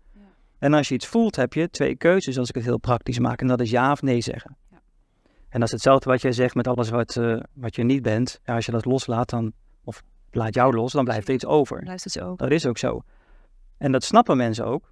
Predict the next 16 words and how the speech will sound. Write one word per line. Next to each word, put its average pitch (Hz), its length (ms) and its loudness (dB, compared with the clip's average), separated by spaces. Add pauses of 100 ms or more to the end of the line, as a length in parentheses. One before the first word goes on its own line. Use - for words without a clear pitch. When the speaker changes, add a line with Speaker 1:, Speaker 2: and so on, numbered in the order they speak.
Speaker 2:
maar 135 140 -2
het 131 80 -2
meest 135 200 0
frustrerende 156 480 0
voor 127 120 -4
mensen 127 260 0
is 113 60 -2
dat 127 120 0
ze - 80 -10
het 120 80 -8
wel 127 120 4
begrijpen, 135 420 -2
maar 135 120 0
niet 139 140 0
ervaren. 117 640 -4 (200)
Speaker 1:
Ja. 175 60 -20